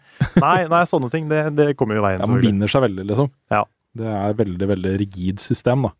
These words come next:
Speaker 1: Man vet liksom at, ok, hver, eh, andre eller tredje uke så, eh, er jeg ødelagt på dagen, for jeg har jobbet til klokka åtte om morgenen.
Speaker 2: Mm.
Speaker 1: Og ofte så ble det sånn at jeg kom hjem, litt sånn gira, liksom overtrøtt og gira.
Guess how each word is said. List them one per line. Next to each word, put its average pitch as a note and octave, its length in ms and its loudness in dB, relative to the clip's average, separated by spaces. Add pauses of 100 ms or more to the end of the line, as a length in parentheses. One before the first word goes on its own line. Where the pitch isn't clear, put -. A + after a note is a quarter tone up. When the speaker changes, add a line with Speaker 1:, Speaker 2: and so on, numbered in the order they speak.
(140)
Speaker 1:
Man G#2+ 140 0
vet F2 260 -2
liksom G2 240 -4
at, - 220 -14 (440)
ok, - 200 -4
hver, G2+ 340 0
eh, G#2+ 240 0
andre F#2+ 240 -2
eller G2+ 160 0
tredje F#2 320 -4
uke G2 160 -6
så, G2 320 0 (580)
eh, G2+ 800 -8 (640)
er G2 160 2
jeg F#2 100 -4 (140)
ødelagt F2+ 420 -4
på - 80 -2
dagen, G2+ 300 -2 (200)
for - 140 0
jeg A2 60 4
har A2+ 80 4
jobbet F2 220 -8
til A2 120 -4
klokka G#2+ 240 -4
åtte - 160 -6
om F2 80 -6
morgenen. F#2+ 300 -2 (260)
Speaker 2:
Mm. G2+ 180 0 (440)
Speaker 1:
Og G#2+ 280 2
ofte - 300 -6
så C#3+ 120 0
ble A2+ 120 2
det G#2 100 2
sånn G2+ 140 -4
at G2+ 80 -4
jeg - 80 -8
kom G#2 160 -6
hjem, G#2+ 380 2 (840)
litt C3 160 -2
sånn B2 160 2
gira, F#2+ 580 -2
liksom A2 300 0
overtrøtt A2 720 -2
og A#2+ 160 0
gira. A2 380 4